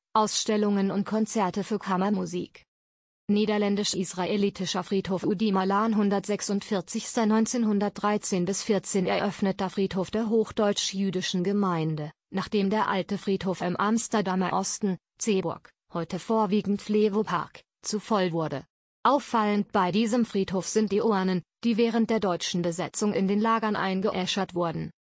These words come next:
Jüdische Tote werden normalerweise nicht verbrannt. Der Friedhof ist zu den üblichen Zeiten geöffnet. Passende Kleidung, Kopfbedeckung, in Acht nehmen. Jacht an Wieslust over Demmerweg dreizehnter Querhaus Bauernhof,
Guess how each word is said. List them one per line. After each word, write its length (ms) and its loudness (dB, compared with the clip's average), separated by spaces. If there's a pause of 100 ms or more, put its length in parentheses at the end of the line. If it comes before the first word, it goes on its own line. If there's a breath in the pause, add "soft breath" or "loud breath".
(200)
Jüdische 520 -2
Tote 420 -2
werden 300 2
normalerweise 720 2
nicht 240 0
verbrannt. 580 -4 (420)
Der 100 -2
Friedhof 420 -2
ist 220 -4
zu 120 2
den 140 2
üblichen 520 0
Zeiten 440 -2
geöffnet. 600 -4 (400)
Passende 440 0
Kleidung, 520 2 (200)
Kopfbedeckung, 880 0 (180)
in 160 -4
Acht 240 -6
nehmen. 340 -4 (680)
Jacht 460 -4
an 140 0
Wieslust 500 -4
over 320 2
Demmerweg 480 -2
dreizehnter 640 0
Querhaus 580 -4
Bauernhof, 760 0